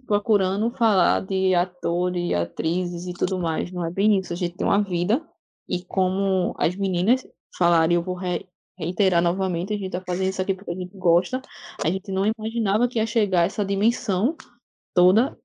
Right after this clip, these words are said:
é, a gente achou que só era firme, que ia escutar, que é só as nossas amizades mais próximas, e quando vê, ganhou essa dimensão e tá vindo novos projetos, e a gente tá crescendo de uma maneira que a gente não esperava.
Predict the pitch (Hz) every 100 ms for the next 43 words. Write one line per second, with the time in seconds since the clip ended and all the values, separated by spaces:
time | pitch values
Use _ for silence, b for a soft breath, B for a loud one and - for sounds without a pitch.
0 | - 175 180 180 175 170 - - 190 185
1 | 190 190 185 - 175 202 - 226 302 269
2 | 214 214 - 220 - 185 233 190 196 190
3 | 185 190 190 190 185 190 170 175 180 180
4 | - 175 175 - 247 277 - b b _
5 | - B - - - - 202 208 226 208
6 | 220 214 208 214 202 208 233 - 202 214
7 | 233 - 214 240 - 190 208 208 240 254
8 | 247 226 190 185 208 240 - 226 220 202
9 | 175 190 208 208 208 214 - 208 214 214
10 | 202 202 190 202 208 185 196 208 202 202
11 | 196 208 - 254 240 180 165 180